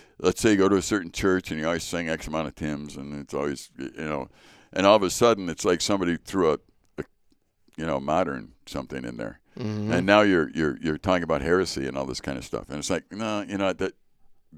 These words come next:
Speaker 1: it's probably a method that you're concerned with.
Speaker 2: Mm-hmm.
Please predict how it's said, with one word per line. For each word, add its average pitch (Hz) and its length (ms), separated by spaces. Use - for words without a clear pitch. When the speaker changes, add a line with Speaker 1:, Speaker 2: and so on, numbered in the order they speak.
Speaker 1:
it's 95 160
probably 127 320
a 90 60
method 90 480
that 104 180
you're 98 120
concerned 113 460
with. 135 300
Speaker 2:
Mm-hmm. 98 420